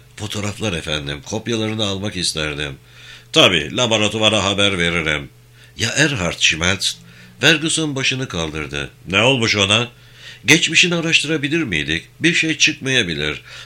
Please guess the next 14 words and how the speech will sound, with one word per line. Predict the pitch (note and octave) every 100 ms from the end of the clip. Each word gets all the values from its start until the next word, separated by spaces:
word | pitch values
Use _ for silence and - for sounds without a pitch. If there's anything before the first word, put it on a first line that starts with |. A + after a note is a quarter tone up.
| -
Alman | D3+ F#3 E3 D#3
Reichsbank'tan | B2+ C#3 D3+ - E2 F2 F2 F#2 F#2+
para | A#2 C3+
aldığını | A#2 G#2+ A#2+ G#2
düşünürsek | G2 G2 E2+ G2+ G2 E2+ F2 - - -
belki | C#3+ E3+ D#3
de | D#3 C3
evin | D3 C#3+
son | C3+ C#3+
sahipleri | D3 B2+ C3 B2 C3
hakkında | C3 G#2 A#2+ A#2+ B2
bir | G#2+ G#2
şeyler | G2 F#2 G#2
öğrenebiliriz." | F#2 F2 F2+ E2+ E2 E2 D#2 E2 -